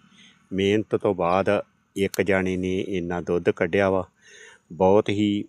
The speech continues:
ਮਿਹਨਤ ਦਾ ਕੰਮ ਆ। ਤੇ ਇਸ ਤਰ੍ਹਾਂ ਦਵਾਈਆਂ ਜਿਹੜੀਆਂ ਆਯੁਰਵੈਦਿਕ ਆਪਦੇ ਹੱਥੀਂ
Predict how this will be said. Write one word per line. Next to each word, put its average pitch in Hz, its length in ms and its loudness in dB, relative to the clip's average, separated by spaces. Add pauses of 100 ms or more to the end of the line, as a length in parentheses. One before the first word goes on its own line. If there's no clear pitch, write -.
ਮਿਹਨਤ 95 440 0
ਦਾ 104 160 6
ਕੰਮ 90 320 -2
ਆ। 104 140 4 (320)
ਤੇ - 140 -10
ਇਸ 95 180 0
ਤਰ੍ਹਾਂ 95 300 0
ਦਵਾਈਆਂ 87 440 -2
ਜਿਹੜੀਆਂ 92 400 -4 (580)
ਆਯੁਰਵੈਦਿਕ 90 720 0
ਆਪਦੇ 87 340 0
ਹੱਥੀਂ 101 320 -6